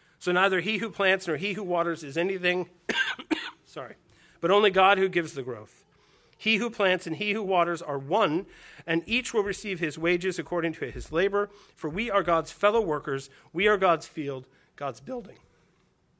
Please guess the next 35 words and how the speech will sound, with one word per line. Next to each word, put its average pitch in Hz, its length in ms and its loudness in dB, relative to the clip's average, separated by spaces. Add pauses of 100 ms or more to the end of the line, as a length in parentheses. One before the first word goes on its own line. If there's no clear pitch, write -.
(1500)
Now, 175 300 2
if 165 100 -8
you 190 100 0
have 190 140 4
a 151 60 0
Bible, 156 280 4
also 160 280 0
turn 190 200 -2
with 170 140 -2
me 160 80 0
to 143 80 -8
Second 147 320 -4
Corinthians 131 500 -6
chapter 143 280 -4
five. 143 500 -6 (880)
And 170 160 0
what 233 140 4
you 220 80 -4
start 214 320 2
to 165 60 -14
do 147 280 2
is 135 140 -6
you 156 80 -6
start 214 240 -2
to 190 80 -4
hear 220 240 0
this 147 180 -4
cooperative 175 840 -2
project. 147 760 -2 (1160)
You 165 100 -8
find 190 320 4
the 170 60 2
seam 196 440 0
of 139 200 0
gold 147 460 0